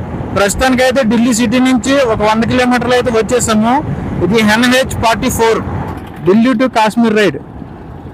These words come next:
టోల్ గేట్ నెంబర్ టూ. ఊ, పెద్దది టోల్ గేట్. ఢిల్లీలో ఇక్కడ బోర్డులు పెట్టారు చూడండి, కారు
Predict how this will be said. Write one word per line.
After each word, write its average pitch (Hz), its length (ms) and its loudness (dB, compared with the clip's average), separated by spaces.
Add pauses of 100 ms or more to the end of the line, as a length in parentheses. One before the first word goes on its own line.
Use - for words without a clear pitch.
(140)
టోల్ 196 300 2
గేట్ 214 240 2
నెంబర్ 202 260 2 (100)
టూ. 233 100 2 (1700)
ఊ, - 20 6 (1600)
పెద్దది 170 600 0
టోల్ 185 200 4
గేట్. 165 220 2 (2500)
ఢిల్లీలో 247 400 4 (160)
ఇక్కడ 233 160 0 (120)
బోర్డులు 208 300 2
పెట్టారు 233 300 0
చూడండి, 208 360 2 (1080)
కారు 202 320 2